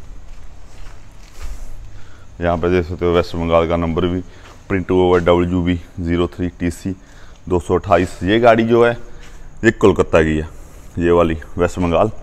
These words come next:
यहाँ पे देख सकते हो गाड़ी का original number plate, number plate आ चुकी है डब्ल्यू बी उनतीस बी पचासी छियानवे। कच्चे माल के लिए special ये गाड़ी बनाई हुई है। इसकी full video हम आपको You-,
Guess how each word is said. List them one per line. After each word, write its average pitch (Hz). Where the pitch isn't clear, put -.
यहाँ 82
पे 82
देख 87
सकते 87
हो 87
गाड़ी 82
का 95
original 92
number 95
plate, 92
number 92
plate 90
आ 90
चुकी 90
है 95
डब्ल्यू 87
बी 92
उनतीस 87
बी 87
पचासी 92
छियानवे। 95
कच्चे 123
माल 120
के 123
लिए 113
special 107
ये 110
गाड़ी 98
बनाई 92
हुई 95
है। 98
इसकी -
full 135
video 117
हम 104
आपको 101
You-, 101